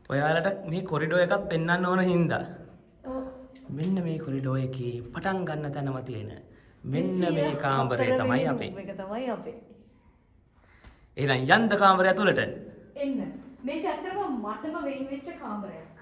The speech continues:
Speaker 2: කර්ටන් සුද්දම්, මෙතනත් දම්. මේ හින්දා මට වෙන් වෙලා තියෙන්නේ.
Speaker 1: මේ කාමරේ ටී වී එකක් තියෙනවා. ටී කොෆි හදාගන්න පුළුවන් ෆැසිලිටි එකක් තියෙනවා.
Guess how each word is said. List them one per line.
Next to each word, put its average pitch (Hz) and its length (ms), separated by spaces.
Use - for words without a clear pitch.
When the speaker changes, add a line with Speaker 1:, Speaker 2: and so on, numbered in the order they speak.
Speaker 2:
කර්ටන් 339 520
සුද්දම්, 294 680
මෙතනත් 226 220
දම්. 262 400
මේ 214 200
හින්දා 226 400
මට 226 260
වෙන් 247 200
වෙලා 202 260
තියෙන්නේ. 262 340
Speaker 1:
මේ 156 160
කාමරේ 147 540
ටී 147 160
වී 147 120
එකක් 143 240
තියෙනවා. 165 540
ටී 170 240
කොෆි 170 220
හදාගන්න 151 520
පුළුවන් 143 280
ෆැසිලිටි 143 360
එකක් 135 260
තියෙනවා. 175 440